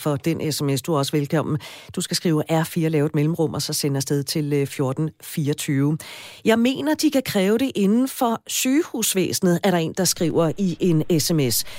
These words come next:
Thor, hvad siger du til, til det? Hvis man arbejder inden for vores, øh, sygehus, sundhedsvæsen, burde man så kunne kræve en, øh, coronavaccination?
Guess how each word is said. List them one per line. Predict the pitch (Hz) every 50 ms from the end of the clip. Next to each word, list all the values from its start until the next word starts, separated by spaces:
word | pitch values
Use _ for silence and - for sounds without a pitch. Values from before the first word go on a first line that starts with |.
| - - - -
Thor, | - 202 170 - 156
hvad | 151 165 214
siger | - - - 311
du | - -
til, | - - 262 - - - -
til | - 262 220
det? | 185 170 170 156 - -
Hvis | 180 196 175 - -
man | 214 196 196 180 -
arbejder | - 190 196 220 - 254 233 - - - 202 202 - -
inden | 208 190 202 220 226
for | 214 - 214 190 175 160
vores, | 160 170 160 151 143 -
øh, | 185 165 156 151 151 147 - - - - - - - -
sygehus, | - - - 214 220 233 214 226 202 185 -
sundhedsvæsen, | - - - - - 175 170 180 185 220 208 - - 175 147 - - - - 170 160 147 - - _ _ _ _ _ _ _ _ _ -
burde | - 214 214 -
man | 269 269 254
så | - - 160
kunne | - - 202 185 175
kræve | - - 175 147 151 156 170 196 -
en, | - 196 170 165 160
øh, | 151 151 147 147 143 135 - - _ _ _ - -
coronavaccination? | 185 151 151 147 147 156 170 170 156 147 - - 156 147 - - 151 -